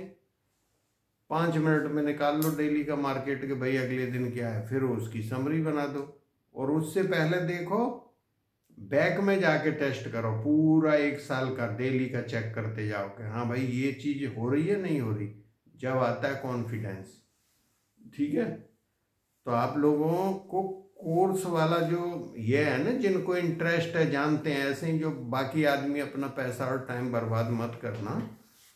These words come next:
सारी चीज़ें सभी के लिए नहीं होती, जिनकी hobby है, जिनको interest है, उनके लिए तो financial astrology का course अमृत के समान है, अमृत।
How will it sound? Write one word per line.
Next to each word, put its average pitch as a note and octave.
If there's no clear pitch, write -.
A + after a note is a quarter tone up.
सारी C#3
चीज़ें D#3
सभी D3+
के D3+
लिए F3+
नहीं G3+
होती, A2
जिनकी C3+
hobby B2
है, B2+
जिनको C3
interest C3
है, A#2+
उनके D3+
लिए C#3+
तो E3+
financial C3+
astrology A#2+
का A#2+
course B2+
अमृत C3+
के C#3
समान G#2+
है, G2+
अमृत। A2+